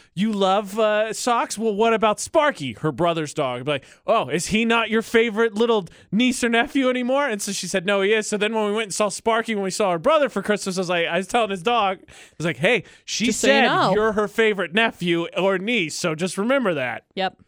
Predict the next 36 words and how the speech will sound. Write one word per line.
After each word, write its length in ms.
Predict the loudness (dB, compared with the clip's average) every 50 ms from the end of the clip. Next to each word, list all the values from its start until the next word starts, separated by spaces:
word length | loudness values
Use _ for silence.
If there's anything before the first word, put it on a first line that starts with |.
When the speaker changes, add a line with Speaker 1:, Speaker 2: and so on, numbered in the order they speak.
| _ _ _ _
Speaker 1:
<laughs> 180 | -14 -14 -14 -16 _ _ _ _ _ _ _ _ -6 -6 -6 -2 0 0 0 0 -2 _ -2 -2 -2 -4 -8 -8 -8 -8 -10 _ -10 -10 -10 _ _ -10 -10 -10 -12 _ -16 -16 -16 _ _ _ -20 -20 _ _ _ _ -20 -20 -14 _ -2
Speaker 2:
Yeah, 240 | 0 0 0 0 -2 -6 -8 -6
it's, 420 | -4 -4 -4 -4 -8 -8 -4 0
uh, 320 | 2 2 2 2 0 0 -2
it's 180 | -4 -4 -4 -2
a 40 | -2
real 160 | -2 -2 -2
thing. 320 | -2 -2 -2 -2 -2 -4 -6 -8 -14 _ _ _ _ _ _ _ -20 -20 _ _ _
Speaker 1:
Oh, 120 | -2 -2 0
yeah. 240 | 0 -2 -4 -6 -8 _ _
No, 260 | -6 -4 -4 -2 -2 -2
I 100 | 0 0
Speaker 2:
The 60 | 2
Speaker 1:
mean, 80 | 2
Speaker 2:
parents 340 | 2 2 2 2 0 0 0
betting? 440 | 0 0 2 2 2 0 0 -4 -6 -6 -6
Speaker 1:
they 100 | -6 -2
do. 120 | 0 0
Speaker 2:
Yeah. 160 | 0 0 0 -2 -8 _ _ _ _ _ _
Speaker 1:
They 140 | -8 -8 -8
do. 280 | -6 -8 -8 -8 -10 -14 -20 _ _ _ _ _
So, 460 | -12 -8 -6 -4 -4 -4 -6 -6 -8 -12 -20 _ _ _ _ _ -20 _ _ _ _ _ _ _ _ _ _ _ _ _ _ _
good 140 | -16 -12 -10
to 40 | -10
know. 240 | -8 -8 -10 -12 -14 _ _ _
And 80 | 0 2
Speaker 2:
The 60 | 2
more 180 | 4 4 4 4 4
Speaker 1:
confirm. 120 | 4 4
Speaker 2:
that 100 | 4 2
you 160 | 2 2 2
can 180 | 2 0 0 2
double 320 | 2 2 4 4 2 2
down 340 | 2 2 2 2 2 2 2
on 240 | 2 2 2 2 2
me, 440 | 0 0 0 0 0 -2 -2 -4